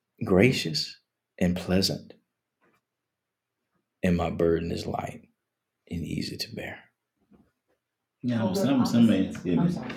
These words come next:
Speaker 3: go ahead.
Speaker 2: But some people may disagree with, he said, "My, my, it's not hard."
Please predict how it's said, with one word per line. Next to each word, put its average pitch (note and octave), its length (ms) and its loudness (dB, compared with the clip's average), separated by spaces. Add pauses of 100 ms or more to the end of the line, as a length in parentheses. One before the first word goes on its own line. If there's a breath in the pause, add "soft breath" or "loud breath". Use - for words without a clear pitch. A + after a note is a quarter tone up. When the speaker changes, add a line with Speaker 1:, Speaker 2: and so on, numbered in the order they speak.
Speaker 3:
go F3+ 60 -2
ahead. - 120 0
Speaker 2:
But - 80 0
some C3 280 6
people F#2+ 180 4
may F2 120 4
disagree D2+ 640 -2
with, - 340 0 (720)
he - 140 -10
said, C#2+ 260 -4
"My, C2 340 -4 (100)
my, C2 400 -6 (840)
it's - 140 -10
not E2+ 220 -2
hard." - 580 -6